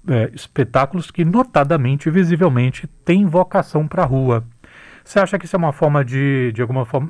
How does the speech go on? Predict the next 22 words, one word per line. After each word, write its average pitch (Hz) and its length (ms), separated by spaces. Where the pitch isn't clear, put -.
digamos 131 460
assim, 127 240
driblar 147 720
eventuais 127 560
dificuldades, 190 640
assim, 143 220
de 147 60
estrutura 160 480
que 151 140
eventualmente 139 760
alguns 175 360
municípios 139 600
possam 156 460
ter 113 140
em 127 100
relação 120 440
ao 120 60
recebimento 127 640
de 131 60
espetáculos 110 560
de 98 100
teatro? 120 560